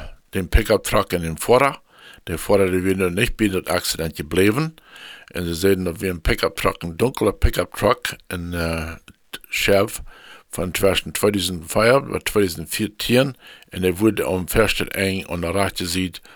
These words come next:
ook, eh, verbeeld zijn, dat moet zijn, zijn, der hat eens wat wie een accident ben geweest.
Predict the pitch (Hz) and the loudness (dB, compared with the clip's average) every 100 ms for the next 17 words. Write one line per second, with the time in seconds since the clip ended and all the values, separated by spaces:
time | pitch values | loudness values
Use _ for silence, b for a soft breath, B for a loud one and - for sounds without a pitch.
0 | B - 90 - 85 85 82 78 - b | B -4 -4 0 0 2 -2 -8 -18 b
1 | _ _ _ _ _ _ _ _ _ _ | _ _ _ _ _ _ _ _ _ _
2 | _ _ _ - 104 98 117 104 107 104 | _ _ _ -8 -4 2 2 4 2 2
3 | - - 98 85 104 104 98 98 98 92 | -4 -2 0 2 0 2 2 2 0 0
4 | 90 87 85 92 69 85 - 85 82 - | 0 0 2 0 0 -4 -4 -2 -4 -4
5 | - 92 92 80 - 85 - 78 82 - | -10 -2 -2 0 -4 -2 -2 -2 -4 -4
6 | 82 80 78 60 - - - | -4 -2 -4 -4 -4 -4 -6